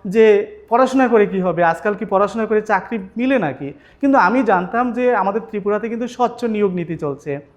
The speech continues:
কারণ যারা পড়াশোনা করে, যারা হার্ড ওয়ার্ক করে, হার্ড লেবার দেয়, তারা প্রত্যেকেই কিন্তু চাকরি পাচ্ছে। তো নিজের উপর বিশ্বাস ছিল। এই আত্মবিশ্বাসের কারণে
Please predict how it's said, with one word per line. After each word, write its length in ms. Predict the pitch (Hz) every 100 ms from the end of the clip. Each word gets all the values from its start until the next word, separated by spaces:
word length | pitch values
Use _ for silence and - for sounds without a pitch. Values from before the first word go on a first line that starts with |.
| _ _ _ _ _ -
কারণ 160 | 208
যারা 180 | 208 226
পড়াশোনা 480 | 220 202 214 226 214
করে, 340 | 202 196 196
যারা 280 | 180 190 196
হার্ড 380 | 185 190 190 185 -
ওয়ার্ক 240 | 180 180 214
করে, 220 | 202 190
হার্ড 240 | 185 185 170
লেবার 340 | 180 196 196
দেয়, 180 | 185 175 175 -
তারা 120 | 214
প্রত্যেকেই 540 | 214 214 208 277 247 262
কিন্তু 460 | 247 240 262 285 - _ _
চাকরি 300 | 196 - 196
পাচ্ছে। 480 | 156 143 - 151 - _ _ _ -
তো 100 | 254
নিজের 340 | 214 226 269
উপর 200 | 247 269
বিশ্বাস 540 | 196 208 - 208 -
ছিল। 240 | - 147 135 - _ _
এই 120 | 226
আত্মবিশ্বাসের 760 | 190 220 - 233 233 254 240 247
কারণে 400 | 240 233 254